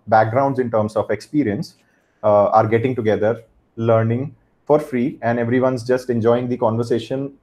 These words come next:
learning a new technology and going back home. And it's all happening, uh, uh, where two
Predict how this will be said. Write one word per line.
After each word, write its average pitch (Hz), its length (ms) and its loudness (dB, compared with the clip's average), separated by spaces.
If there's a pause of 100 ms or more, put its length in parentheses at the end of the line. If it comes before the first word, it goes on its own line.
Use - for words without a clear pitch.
(140)
learning 110 360 0
a 110 40 2
new 113 200 0
technology 113 480 0
and 180 120 0
going 165 160 0
back 151 160 2
home. 107 240 -4 (400)
And 123 180 2
it's 135 160 -2
all 156 180 6
happening, 147 720 2
uh, 117 460 4 (300)
uh, 110 340 4 (380)
where 120 340 2
two 151 320 2